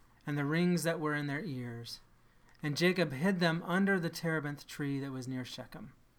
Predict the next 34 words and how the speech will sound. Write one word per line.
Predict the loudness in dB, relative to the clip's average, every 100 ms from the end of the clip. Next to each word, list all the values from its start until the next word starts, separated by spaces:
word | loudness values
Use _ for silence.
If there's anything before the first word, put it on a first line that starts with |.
| _ -20 -20 -20 _ _ _ _ _ _ -20 -20 -10
And | 0
as | 2 4
they | 4
journeyed, | 2 2 2 0 -2
a | -6
terror | -4 0 4 2 0 -8
from | -8 -6
God | -2 -2 0 -2 -6 -4
fell | -4
upon | -4 -2 -2 -2
the |
cities | -4 -4 -4 -4 -6
that | -6
were | -6 -4
around | -2 -2 -4
them, | -8 -12 -20 -20 -20 -18
so | -4 -2
that | 0
they | -2
did | -4 -2
not | -2 -2
pursue | -6 -4 0 0
the | 0 -2
sons | -2 -2 -2 -6
of | -8
Jacob. | -10 -8 -12 -14 -20 _ _ _ -20 _ -20 -20 _ -20 -20 -14 -8
And | 0
Jacob | 2 2 -2
came | -4 -4
to | -4
Luz, | -4 -4 -8 -8
that | -6
is | -6 -6
Bethel, | -4 -4 -6 -12